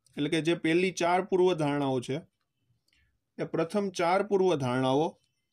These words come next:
અને સ્વયંસિદ્ધ સત્યોની,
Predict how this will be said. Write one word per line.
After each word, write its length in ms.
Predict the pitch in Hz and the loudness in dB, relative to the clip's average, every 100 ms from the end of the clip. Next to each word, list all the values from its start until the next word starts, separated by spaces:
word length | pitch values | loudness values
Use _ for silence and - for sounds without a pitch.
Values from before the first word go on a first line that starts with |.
| - | -6
અને 240 | 185 190 127 - _ _ _ _ _ _ _ _ _ | -2 -2 -2 -6 _ _ _ _ _ _ _ _ _
સ્વયંસિદ્ધ 1080 | - - - 175 196 233 247 - 208 170 196 | -20 -12 -2 4 4 2 -2 -2 -2 2 0
સત્યોની, 680 | - - - 196 170 117 | 0 -4 -2 0 0 0